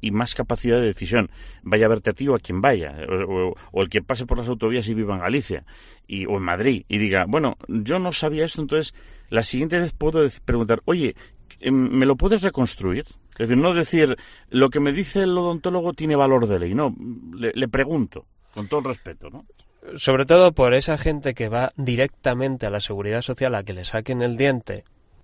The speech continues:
Speaker 2: ¿vale? Decir, oye, pasa primero por un privado y que te diga al menos si se puede salvar o no, porque sin ese conocimiento, que, que es lo que decía, es que todo el mundo viene diciéndome, "Sácame el hoyo", no.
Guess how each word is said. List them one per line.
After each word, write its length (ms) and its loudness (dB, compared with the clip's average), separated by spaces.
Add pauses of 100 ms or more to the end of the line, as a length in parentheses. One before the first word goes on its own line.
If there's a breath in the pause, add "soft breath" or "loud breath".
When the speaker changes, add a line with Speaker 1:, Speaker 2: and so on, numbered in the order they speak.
(200)
Speaker 2:
¿vale? 340 -6
Decir, 360 0 (100)
oye, 280 2 (500)
pasa 260 2
primero 420 6
por 160 2
un 120 0
privado 340 0
y 60 -4
que 120 -2
te 140 -8
diga 240 -2
al 80 -2
menos 380 -4
si 200 -2
se 140 -2
puede 300 0
salvar 400 -2
o 80 -6
no, 240 -4 (320 soft breath)
porque 580 -10
sin 380 -8
ese 460 0
conocimiento, 960 2
que, 220 -6
que 120 -4
es 60 -4
lo 60 -2
que 100 -4
decía, 280 -4
es 100 -8
que 120 -14
todo 100 -4
el 60 -4
mundo 180 2
viene 220 0
diciéndome, 340 -2
"Sácame 300 2
el 80 4
hoyo", 240 0
no. 420 -2